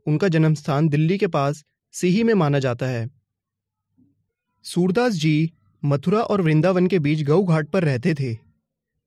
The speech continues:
और मंदिर में भजन कीर्तन किया करते थे। उनके तीन ग्रंथों सुर सागर, साहित्य लहरी और सुर सरावली में सुर सागर ही सर्वाधिक लोकप्रिय हुआ, जिसका कुछ अंश यहाँ पे दिया गया है। आइए दोस्तों, शुरू करते हैं।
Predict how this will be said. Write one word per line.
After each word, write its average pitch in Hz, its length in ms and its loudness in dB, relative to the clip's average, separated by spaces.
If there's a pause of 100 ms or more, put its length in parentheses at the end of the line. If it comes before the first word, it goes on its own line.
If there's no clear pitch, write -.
(160)
और 196 120 0
मंदिर 180 360 4
में 202 180 4
भजन 170 280 2
कीर्तन 175 360 -2
किया 156 260 -2
करते 123 320 -4
थे। 117 200 -6 (640)
उनके 185 260 2
तीन 220 280 0
ग्रंथों 156 500 0 (300)
सुर 214 260 -2
सागर, 143 500 -2 (320)
साहित्य 170 500 -2
लहरी 147 500 0 (300)
और 160 100 0
सुर 226 260 -2
सरावली 165 500 0
में 147 260 0
सुर 202 260 -4
सागर 160 360 -2
ही 185 160 0
सर्वाधिक 151 480 -2
लोकप्रिय 147 420 -2
हुआ, 123 320 -4 (480)
जिसका 175 300 -2
कुछ 226 220 -4
अंश 170 320 0
यहाँ 151 160 0
पे 170 120 -2
दिया 147 220 0
गया 123 180 -2
है। 123 220 -8 (680)
आइए 185 240 0
दोस्तों, 190 320 2
शुरू 185 240 0
करते 131 280 -4
हैं। 120 220 -6